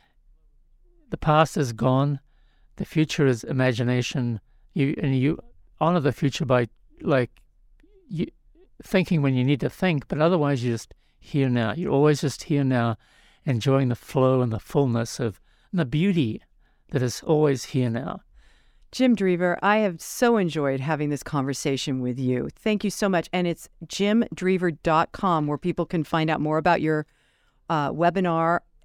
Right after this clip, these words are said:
Speaker 2: Embody Your Awakening, and also how to get your books.
Speaker 1: And, uh, right, and how, how to contact me if you want to a private session. And it's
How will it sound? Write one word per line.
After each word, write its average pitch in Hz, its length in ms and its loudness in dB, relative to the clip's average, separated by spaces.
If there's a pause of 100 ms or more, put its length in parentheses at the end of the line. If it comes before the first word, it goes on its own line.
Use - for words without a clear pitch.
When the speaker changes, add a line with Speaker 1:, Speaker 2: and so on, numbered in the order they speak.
Speaker 2:
Embody 165 400 2
Your 175 160 0
Awakening, 165 520 -2
and 165 180 -2 (100)
also 180 560 0
how 175 180 -2
to 170 60 0
get 160 180 -2
your 165 100 -2
books. - 540 -4
Speaker 1:
And, 147 120 0
uh, 175 140 0
right, 147 300 4
and 156 180 -2
how, 151 300 0
how 151 140 0
to 135 80 0
contact 143 500 -2
me 123 160 0
if - 320 -4
you 147 60 -2
want 127 160 0
to 190 60 -8
a - 60 -8
private 143 380 0
session. 139 480 0 (400)
And 143 140 2
it's - 120 -8